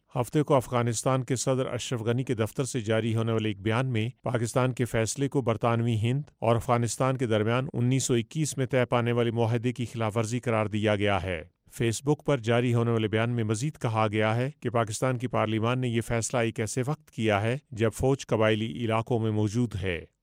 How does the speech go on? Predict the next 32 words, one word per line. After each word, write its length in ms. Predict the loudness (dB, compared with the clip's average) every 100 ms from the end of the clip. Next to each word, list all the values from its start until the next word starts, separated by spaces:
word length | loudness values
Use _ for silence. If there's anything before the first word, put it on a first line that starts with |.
| -6
بیان 280 | 0 2 2
میں 100 | -2
کہا 300 | -2 -2 0
گیا 200 | 0 0
ہے 100 | 0
کہ 140 | -2 -2
قبائلی 480 | 2 2 2 -2
علاقوں 320 | 0 0 0 -2
سے 140 | 0
متعلق 680 | -2 0 -2 -2 -4 -10 -6
کسی 240 | -4 -2
بھی 120 | -2 -2
قسم 220 | -2 -2
کا 120 | -4
فیصلہ 440 | -2 0 -2 -2 -4 -4 -6
لوگوں 340 | 2 2 4 2
کے 120 | 0
اتفاق 520 | 0 -2 0 0 2
رائے 260 | 2 2 0
کے 100 | -2
ساتھ 320 | 0 0 0
اس 200 | -4 -4
وقت 160 | -4
ہونا 220 | 0 0 0
چاہیے 440 | 0 0 0 -2 -6 -6
جب 280 | 0 2
وہاں 320 | 2 0 0 2
حالات 400 | 2 2 0 2
معمول 300 | 2 2 2
کے 160 | 2
مطابق 560 | 0 0 0 2 0 0
ہوں۔ 240 | 0 -2